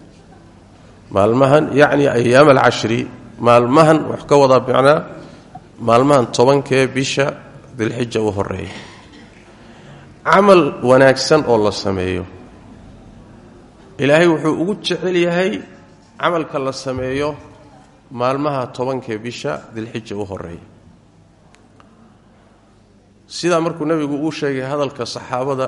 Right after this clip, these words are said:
su'aal bay keeneen marka. Waxay yidhi, "Yaa Rasuul Allah, wala aljihaad fii sabiili illah?"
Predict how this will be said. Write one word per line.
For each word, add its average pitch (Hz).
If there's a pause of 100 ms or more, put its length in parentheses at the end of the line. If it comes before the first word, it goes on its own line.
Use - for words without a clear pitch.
(120)
su'aal 135
bay 110
keeneen 101
marka. 98 (600)
Waxay 135
yidhi, 139
"Yaa 135
Rasuul 127
Allah, 123 (640)
wala 117
aljihaad 127
fii 120
sabiili 120
illah?" 113